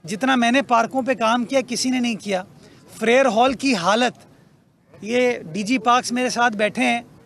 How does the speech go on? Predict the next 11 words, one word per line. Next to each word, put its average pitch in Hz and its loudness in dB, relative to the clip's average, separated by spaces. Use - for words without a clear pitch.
फ्रेयर 254 2
हॉल 233 4
के 247 2
गार्डन 196 0
की 240 -2
हालत 208 -2
आज 226 4
से - -2
आठ 226 2
माह 247 2
पहले 233 0